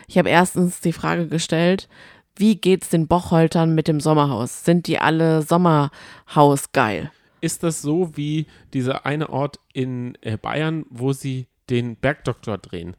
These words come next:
Speaker 1: Mhm.
Speaker 2: Ist, gibt es da die Bergdoktor-Praxis? Gibt es da Führungen, wo so Busfahrten von <laughs> Trash-Fans kommen und sagen, ich würd jetzt gerne nochmal die Scheune sehen, in dem dieses legendäre Spiel hier stattfindet?
Speaker 1: So krass ist es wohl nicht.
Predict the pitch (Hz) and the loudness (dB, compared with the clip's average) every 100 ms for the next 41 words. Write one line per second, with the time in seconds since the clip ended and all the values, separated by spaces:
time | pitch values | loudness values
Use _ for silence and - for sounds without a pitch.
0 | _ _ 160 160 165 151 - - 160 - | _ _ -4 -2 -2 -4 -8 -10 -10 -6
1 | 156 - 127 127 123 110 - 139 - 127 | -8 -6 -6 -4 -6 -10 -4 -4 -4 -8
2 | - 110 - 127 139 - 104 - 135 - | -8 -12 -8 -8 -8 -8 -10 -10 -12 -12
3 | 131 113 - 165 196 151 107 98 98 117 | -10 -8 -4 0 2 2 0 -6 -8 -4
4 | 123 120 107 151 170 - 143 127 135 139 | -4 -4 -4 -2 -4 -6 -10 -8 -8 -10
5 | _ 123 123 - - 131 104 - 131 160 | _ -12 -12 -14 -10 -8 -8 -8 -6 -6
6 | - - - - - - - - 139 131 | -8 -12 -14 -14 -18 -20 -12 -8 -8 -10
7 | - 123 - 131 151 151 - - 131 - | -4 -4 -2 -4 -4 -6 -14 -20 -20 -18
8 | 156 - 180 147 - 127 - 123 139 123 | -18 -16 -16 -14 -14 -16 -16 -16 -14 -12
9 | 117 120 110 107 - 127 143 120 113 117 | -10 -8 -10 -10 -10 -8 -8 -8 -10 -10
10 | 110 123 123 120 123 113 107 117 113 107 | -12 -8 -10 -10 -12 -12 -12 -10 -10 -10
11 | 107 101 - 107 90 82 - - - 185 | -12 -12 -12 -12 -12 -14 -16 -18 -4 0
12 | 185 - 165 175 - 160 151 151 147 143 | 0 2 2 2 0 -2 0 4 4 8
13 | 208 269 - | 6 6 -2